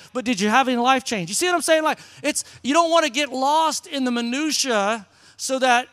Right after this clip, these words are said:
you don't have to confront yourself with this truth. And so I tell them all the time, "Don't fixate on, like, these small little things." Like,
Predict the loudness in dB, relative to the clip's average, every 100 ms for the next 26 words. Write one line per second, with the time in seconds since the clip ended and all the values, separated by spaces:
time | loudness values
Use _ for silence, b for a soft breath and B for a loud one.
0 | _ -8 -4 -2 -2 -4 -6 -8 -10 -4
1 | -6 -4 -8 -6 -4 0 0 -2 -6 -2
2 | -2 -2 -8 -8 -8 -4 -4 -6 -8 -6
3 | -6 -8 B B -2 0 -2 0 -2 -2
4 | -4 -2 -2 0 -2 -2 -4 -10 -6 -6
5 | -4 -4 -4 -8 -14 -16 B -4 -2 -2
6 | -4 -4 -4 -4 -2 0 2 2 0 -4
7 | -10 B -6 -6 -6 -6 -6 -2 -4